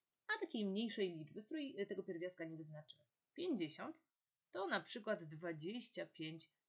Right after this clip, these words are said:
razy dwa. Pierwiastek z dwudziestu pięciu to pięć, e, pierwiastka z dwóch, e, no nie znamy dokładnie, możemy przybliżyć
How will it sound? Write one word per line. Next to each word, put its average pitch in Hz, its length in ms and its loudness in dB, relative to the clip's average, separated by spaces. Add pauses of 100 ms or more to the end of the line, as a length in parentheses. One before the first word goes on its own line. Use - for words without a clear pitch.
(160)
razy 165 280 0
dwa. - 280 -12 (640)
Pierwiastek 202 800 0
z 170 80 -6
dwudziestu 165 600 -2
pięciu 175 540 -4
to - 140 -18 (100)
pięć, 220 480 -6 (520)
e, 185 100 -2
pierwiastka 208 880 0
z 160 200 -12
dwóch, 175 560 -6
e, 170 320 -2
no 214 140 -2
nie 240 200 0
znamy 220 320 2
dokładnie, 170 480 0
możemy 165 220 -6
przybliżyć 165 680 -6